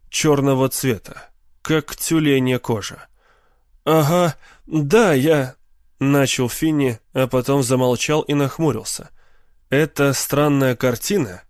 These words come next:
чёрные шары, покачивающиеся под низкими облаками, встревожила его. Кому нужны чёрные воздушные шарики? Для чего они? Для весёлых похорон?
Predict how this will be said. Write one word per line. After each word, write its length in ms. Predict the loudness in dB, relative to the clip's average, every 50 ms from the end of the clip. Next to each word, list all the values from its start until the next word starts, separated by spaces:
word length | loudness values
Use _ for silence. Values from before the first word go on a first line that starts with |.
| _ _
чёрные 540 | -8 -2 0 2 2 2 2 0 -2 -2 -4
шары, 480 | -4 -4 -4 -2 -2 -2 -2 -2 -4 -8 -12 _
покачивающиеся 1160 | -10 -10 -6 -2 -2 -2 0 0 -2 0 0 2 2 0 0 0 -2 -2 -2 -2 -2 -4 -4
под 240 | -2 -2 -2 -2 -2
низкими 500 | 0 0 0 0 0 -2 -4 -4 -2 -2
облаками, 640 | -2 -2 -4 -4 -4 -2 -2 0 0 2 0 0 -2 -6 -12 -20 -20 -20 _
встревожила 800 | -12 -10 -8 -4 -4 -2 -2 0 0 0 0 0 -2 -6 -6 -8
его. 320 | -10 -10 -10 -12 -14 -14 -16 -20 _ _ _ _ _ _
Кому 420 | -6 -2 -2 0 2 2 2 2
нужны 640 | 2 2 2 0 -2 -2 -4 -2 -2 -2 -2 -4 -4 -8 -14 -12
чёрные 720 | -8 -6 -2 0 2 2 2 0 0 -4 -8 -14 -16 -16 -16 -12
воздушные 840 | -6 -2 0 2 2 0 0 0 0 0 0 -2 -2 -2 -2 -2
шарики? 600 | -2 -2 -2 -2 -2 -4 -6 -14 -18 -20 -20 -20 -20 _ -20 -20 -20 -20 -14 _
Для 240 | -6 -2 0 0 0
чего 400 | 2 2 0 0 2 2 0 0
они? 240 | 0 -4 -8 -18 -20 -20 _ _ _
Для 340 | -6 -4 0 2 2 4 4
весёлых 520 | 4 2 0 0 0 0 2 2 0 0 -2
похорон? 520 | -4 -4 -2 0 0 2 2 0 0 -4